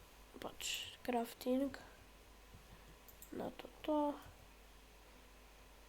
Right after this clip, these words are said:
No i coś takiego tutaj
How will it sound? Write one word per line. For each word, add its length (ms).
No 60
i 100
coś 240
takiego 480
tutaj 440